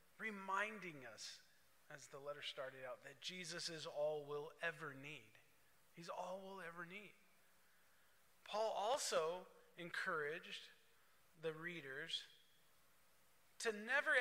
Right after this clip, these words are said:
add anything to the work of the cross. God's done it all through his son Jesus Christ on the cross.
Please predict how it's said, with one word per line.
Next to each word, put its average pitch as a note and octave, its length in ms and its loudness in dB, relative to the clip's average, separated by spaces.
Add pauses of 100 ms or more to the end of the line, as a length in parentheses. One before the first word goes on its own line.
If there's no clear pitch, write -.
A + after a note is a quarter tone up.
(120)
add D4 120 8
anything A3 580 0
to A3+ 480 -4
the A#3 100 -4
work A#3+ 260 0
of A3 80 -8
the B3 100 -2
cross. - 640 4 (920)
God's C#4 380 6
done C#4 180 10
it C#4+ 120 6
all B3+ 240 8
through G#3+ 240 0
his G#3+ 120 0
son B3 240 2
Jesus G#3+ 300 -4
Christ A3 380 4
on F#3 80 0
the F3 80 -4
cross. - 600 2